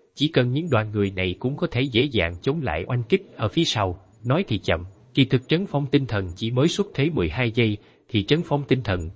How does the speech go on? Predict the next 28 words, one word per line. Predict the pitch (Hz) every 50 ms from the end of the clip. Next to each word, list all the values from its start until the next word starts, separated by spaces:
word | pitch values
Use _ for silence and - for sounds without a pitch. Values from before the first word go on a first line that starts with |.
| _ _ _ -
rốt | 196 208 208 -
cuộc | 104 95 - -
không | - - 165 160 135
còn | - 98 85 82
bị | 92 92 95
oanh | - 113 113
kích | 110 - 202 - -
nữa. | - 85 82 85 175 196 - _ _ _ _ _ -
Trấn | 147 160 196 220 220 -
phong | - 139 139 143 143 127
tinh | - 147 127 123 113
thần | 110 101 95 90 87 92
cũng | - 123 127 127
bị | - 185 - -
quán | - 127 143 151
tính | - - 139 156 185
của | - 156
những | 131 120 110 120 120 131
oanh | 131 123 127
kích | - 170 170 - - -
đánh | 135 127 151 185
xéo | 185 - - 135 127 135 151
xuống | 147 - 143 147 131
dưới. | 117 117 127 170 196 190 - _ _ _ _ _ _ -
Đoạt | 101 90 90 - - -
bảo, | 87 76 87 113 135 160 - - _ -
đoạt | 107 92 90 - -
bảo, | - 71 71 92 107 123